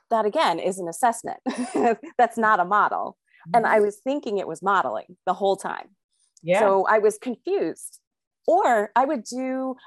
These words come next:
Speaker 1: a litany of questions until they found the right answer. So I might say something like, "How might I revise this?" And they're like, "Um, add more words."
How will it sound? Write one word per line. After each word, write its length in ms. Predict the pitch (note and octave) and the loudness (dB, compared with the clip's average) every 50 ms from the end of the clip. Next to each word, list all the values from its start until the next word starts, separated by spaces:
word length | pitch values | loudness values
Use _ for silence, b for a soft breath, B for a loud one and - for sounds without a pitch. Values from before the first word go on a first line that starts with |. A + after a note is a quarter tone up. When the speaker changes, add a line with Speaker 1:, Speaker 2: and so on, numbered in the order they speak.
| B | B
Speaker 1:
a 60 | - A#3+ | 0 2
litany 460 | A#3 G#3+ A3+ E4+ E4+ - G#3+ G#3 F3+ | 2 4 2 2 0 0 -4 -2 -2
of 100 | E3 - | -4 -4
questions 540 | - - F3+ E3+ - - - E3 D#3+ D#3 F#3 | -4 -6 -6 -6 -6 -14 -12 -12 -12 -8 -8
until 260 | F#3 E3+ - G3+ G3 | -10 -8 -6 -6 -4
they 140 | F#3 F3+ F3+ | -4 -4 -4
found 320 | - - F3+ F#3 G3 G3 | -2 -2 -2 -2 0 -2
the 60 | F#3 | 0
right 200 | F3+ F3 E3 E3 | -2 -2 -2 -2
answer. 500 | F3+ G3 G3+ G3 - - - - - - _ b b b b b b b b b b b b b | -4 -6 -6 -8 -10 -12 -14 -14 -16 -16 _ b b b b b b b b b b b b b
So 180 | - - G#3 | -6 -2 0
I 80 | F#3+ F#3 | 0 2
might 240 | F#3+ F#3+ G3 G3 - | 2 2 0 0 0
say 120 | G#3+ F#3 | -2 -4
something 360 | F3+ - F#3 F3+ F3+ F#3 F3+ | -4 -4 -6 -8 -6 -8 -6
like, 320 | F3+ F3+ F3+ F3 F3 - _ - | -4 -2 -2 -2 -4 -6 _ -16
"How 180 | - - E4 F4+ | -14 -10 -8 -6
might 220 | F#4 F#4 F#4 F4 | -6 -4 -4 -2
I 80 | E4+ E4 | -4 -2
revise 460 | D#4 D#4+ D#4 E4 D#4+ D#4+ D#4+ D4 - | -4 -6 -4 -4 -4 -4 -4 -6 -10
this?" 320 | - - - - - - - | -14 -14 -14 -14 -16 -16 -14
And 160 | - F3 F#3 | -12 -10 -10
they're 160 | F3 F3 F3 | -8 -10 -10
like, 340 | E3+ E3+ E3+ F3 E3+ F3 _ b b b b b - | -10 -8 -6 -6 -6 -8 _ b b b b b -6
"Um, 400 | - A3 A3 A3+ A3 A3 A3+ - _ - | -4 -2 -2 -2 -2 -4 -6 -6 _ 2
add 260 | A#3 C4 C#4 C#4+ A#3 | 2 4 4 2 0
more 280 | A#3 B3 B3+ B3 B3 A#3+ | -2 -4 -2 -2 -2 -4
words." 560 | A3+ A#3 A3+ G#3 F3+ D#3+ A#2 - _ - | -4 -4 -4 -4 -4 -6 -8 -12 _ -20